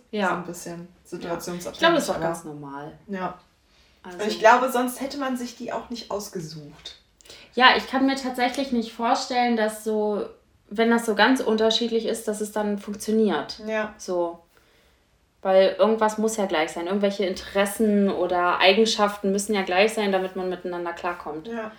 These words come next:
Speaker 2: genau.
Speaker 1: Wenn alles unterschiedlich ist, hat man ja keine
Speaker 2: Keinen Bezug irgendwie dazu, ne?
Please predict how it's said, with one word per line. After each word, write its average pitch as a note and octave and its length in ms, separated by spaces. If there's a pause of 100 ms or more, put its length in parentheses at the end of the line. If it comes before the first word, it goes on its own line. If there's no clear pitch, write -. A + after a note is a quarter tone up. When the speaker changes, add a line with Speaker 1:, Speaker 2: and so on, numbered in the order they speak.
(140)
Speaker 2:
genau. G3+ 260
Speaker 1:
Wenn F#3 220
alles A#3 300
unterschiedlich B3 640
ist, A3 200
hat G3+ 160
man G3+ 120
ja F#3+ 120
keine F3+ 800 (920)
Speaker 2:
Keinen A#3 220
Bezug B3 400
irgendwie F#3+ 400
dazu, F3 480
ne? A3+ 320